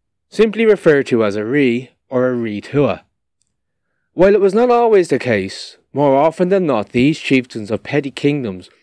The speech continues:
would in turn owe allegiances to other chieftains, or he might owe tribute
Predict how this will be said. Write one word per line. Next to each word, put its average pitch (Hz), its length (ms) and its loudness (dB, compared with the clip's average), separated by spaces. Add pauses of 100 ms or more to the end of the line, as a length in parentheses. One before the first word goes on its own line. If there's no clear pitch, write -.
(420)
would 143 140 2
in 156 120 -2
turn 165 360 -2
owe 151 140 0
allegiances 135 640 -2
to - 140 -12
other 117 240 -2
chieftains, 95 640 -8 (680)
or 113 140 0
he 131 100 0
might 147 400 -2
owe 143 160 0
tribute 135 560 0